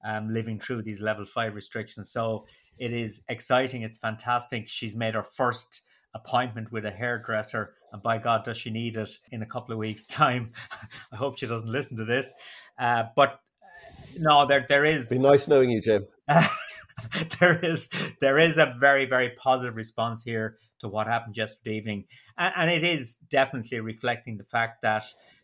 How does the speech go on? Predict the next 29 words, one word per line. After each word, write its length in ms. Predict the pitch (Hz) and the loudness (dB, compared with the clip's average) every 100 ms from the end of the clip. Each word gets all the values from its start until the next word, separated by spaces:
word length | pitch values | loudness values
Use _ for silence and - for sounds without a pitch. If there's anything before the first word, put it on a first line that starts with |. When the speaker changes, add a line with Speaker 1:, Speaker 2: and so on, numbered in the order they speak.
| - | -18
Speaker 1:
despite 420 | 110 - 131 135 | -14 -2 0 0
the 60 | - | -2
fact 260 | 127 120 | 0 0
that 140 | 110 - | -4 -12
case 340 | - 117 113 | -8 -8 -6
numbers 240 | 113 110 107 | -8 -6 -6
are 140 | 107 | -4
high, 220 | 107 113 | 0 0
we've 200 | 110 104 | -2 -8
had 160 | - 110 | -6 -6
another 300 | 113 117 110 | -4 -4 -4
five 320 | - 117 107 | -2 -2 -2
hundred 240 | 120 104 | -8 -10
and 100 | 104 | -12
forty-five 640 | - 110 104 - 113 107 101 | -2 0 0 -2 -2 -2 -8
today 380 | - 113 110 110 | -14 -6 -4 -4
and 160 | 104 | -6
four 280 | - 117 107 | -8 -8 -6
deaths. 380 | - 113 113 - _ _ - | -4 -4 -4 -10 _ _ -14
Despite 460 | 120 - 143 156 | -14 2 4 4
the 80 | - | 0
fact 280 | - 135 131 | -2 -2 -2
that 140 | 110 | -16
case 300 | - 123 117 | -6 -6 -4
numbers 280 | 123 110 104 | -6 -8 -10
are 60 | 101 | -14
staying 380 | - 117 110 98 | -8 -6 -6 -8
high, 500 | - 120 117 110 - - - - | -2 2 2 0 -6 -12 -6 0
hospitalizations 960 | 147 - 139 131 143 147 147 147 127 | 0 0 0 0 0 -4 -6 -10 -12